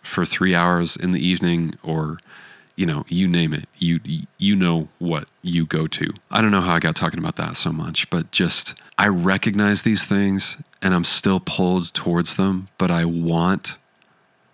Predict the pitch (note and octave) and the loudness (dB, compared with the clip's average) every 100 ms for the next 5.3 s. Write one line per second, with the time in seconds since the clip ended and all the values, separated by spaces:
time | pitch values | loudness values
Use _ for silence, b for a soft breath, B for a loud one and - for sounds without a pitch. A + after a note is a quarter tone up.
0 | _ - - E2+ F#2 E2 - E2 G2+ A2+ | _ -4 -2 0 0 -2 -4 -2 -2 -4
1 | _ _ _ b b b b b - F#2+ | _ _ _ b b b b b -4 0
2 | F2+ F2 D#2+ E2+ E2+ - - - G#2+ G#2 | 2 2 0 0 0 -4 -2 0 2 2
3 | G2+ F#2+ - G2+ F2 F#2 G2 F#2+ G#2 F2+ | 0 -2 -2 -2 0 0 0 -2 -2 0
4 | F2+ F#2 F#2 - F2+ E2+ E2 - F2+ F2 | 0 0 -2 -2 0 0 0 0 2 0
5 | E2+ D#2+ - | 0 -4 -10